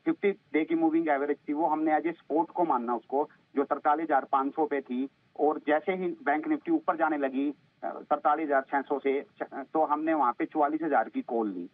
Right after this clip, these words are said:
और जब तक वो तरतालीस हजार आठ सौ नौ सौ तक पहुंच गई, तो उसके बाद हमने वो चौवालीस हजार की कॉल को, अपनी position को खत्म कर दिया बीस इक्कीस हजार रुपए लेके। उसी तरीके से जब निफ्टी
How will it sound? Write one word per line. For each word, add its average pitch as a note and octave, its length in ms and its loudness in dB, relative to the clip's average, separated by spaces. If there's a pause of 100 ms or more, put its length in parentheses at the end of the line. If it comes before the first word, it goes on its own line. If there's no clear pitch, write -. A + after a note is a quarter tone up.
(680)
और D3+ 340 -2 (460)
जब D#3+ 120 2
तक F3 260 -2
वो F3 180 -2
तरतालीस D#3+ 460 0
हजार D#3 220 2
आठ C#3+ 280 0
सौ E3+ 80 -2
नौ D#3+ 140 2
सौ D#3+ 160 -4
तक D#3+ 100 0
पहुंच D3 420 -2
गई, C#3+ 160 -2
तो D#3+ 120 -4
उसके D3+ 320 -4
बाद D3 200 2
हमने C#3+ 200 0
वो D3 120 0
चौवालीस D3+ 360 -2
हजार C#3 260 0
की C#3 140 -4
कॉल C3+ 240 -2
को, E3 180 -4
अपनी D3 360 -2
position C#3+ 400 -4
को F#3 120 0
खत्म C#3+ 320 -2
कर B2+ 140 -4
दिया B2 140 -2
बीस B2 220 -6
इक्कीस C3 240 -10
हजार B2+ 220 0
रुपए G#2+ 200 -6
लेके। A2 340 -4 (460)
उसी D3+ 220 0
तरीके F3 380 -4
से D#3+ 240 -2 (360)
जब D3 320 0
निफ्टी D#3 720 -2